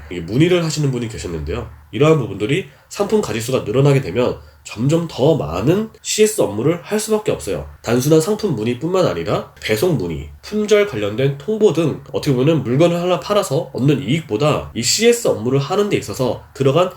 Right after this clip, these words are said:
기회 비용이 더 커버릴 수도 있어요. 너무나 당연한 일입니다. 공급사가 도매처에 물건을 뿌리잖아요. 뭐 예를 들어 천 개를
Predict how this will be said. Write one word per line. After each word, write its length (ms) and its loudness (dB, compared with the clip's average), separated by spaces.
기회 360 2
비용이 500 -2
더 160 -4
커버릴 380 2
수도 200 -12
있어요. 600 -6
너무나 300 4
당연한 480 2
일입니다. 500 -10
공급사가 720 0
도매처에 340 2
물건을 360 -2
뿌리잖아요. 520 -2
뭐 180 0
예를 200 4
들어 180 2
천 220 -6
개를 360 0